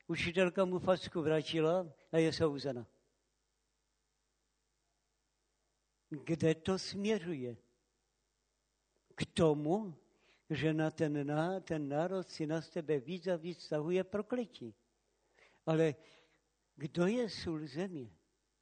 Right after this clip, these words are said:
Kdo může tomu národu pomoct?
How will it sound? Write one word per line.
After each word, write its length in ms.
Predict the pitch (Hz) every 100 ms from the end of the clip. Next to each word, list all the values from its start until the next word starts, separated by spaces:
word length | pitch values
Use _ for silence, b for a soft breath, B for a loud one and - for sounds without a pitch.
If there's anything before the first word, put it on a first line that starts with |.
| _ _ _ _
Kdo 340 | 156 180 190
může 340 | 185 196 175 190
tomu 320 | - 196 190
národu 480 | 175 180 185 170 180
pomoct? 680 | - 233 233 120 - -